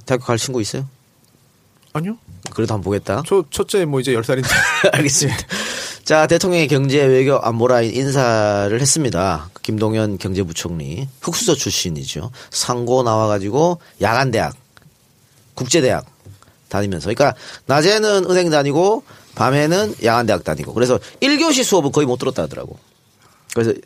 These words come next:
Speaker 1: 일 교시 수업 D 맞고 이랬는데 야간대학 다니면서 그렇게 공부하고 이 학년 때, 에, 이제 고시시험 쳐서 패스해서 공무원이 됐고 보니까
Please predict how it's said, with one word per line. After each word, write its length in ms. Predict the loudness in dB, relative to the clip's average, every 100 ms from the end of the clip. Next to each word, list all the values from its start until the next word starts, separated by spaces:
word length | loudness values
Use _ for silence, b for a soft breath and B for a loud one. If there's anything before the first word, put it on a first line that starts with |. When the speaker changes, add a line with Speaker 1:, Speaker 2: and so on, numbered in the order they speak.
| _
Speaker 1:
일 120 | -2
교시 140 | 0 2
수업 240 | 0 0
D 140 | 0 2
맞고 240 | 2 0
이랬는데 520 | 0 0 -2 -4 -4 B B B B B
야간대학 440 | 0 2 2 2 2
다니면서 540 | 0 0 -2 0 0
그렇게 160 | 0 -2
공부하고 600 | -2 2 2 4 2 2
이 100 | 2
학년 320 | 2 2 -2 0
때, 320 | 2 4 0 -10
에, 240 | -12 -10 -10 -12 _ _ _ -14
이제 160 | -10 -4
고시시험 560 | 0 0 0 -2 -6 -12
쳐서 180 | -12 -6
패스해서 640 | -4 -4 -4 -2 -2 -4 B
공무원이 380 | -8 -2 -2 -2
됐고 500 | -6 -2 2 2 0 B B B
보니까 560 | -2 0 2 2 2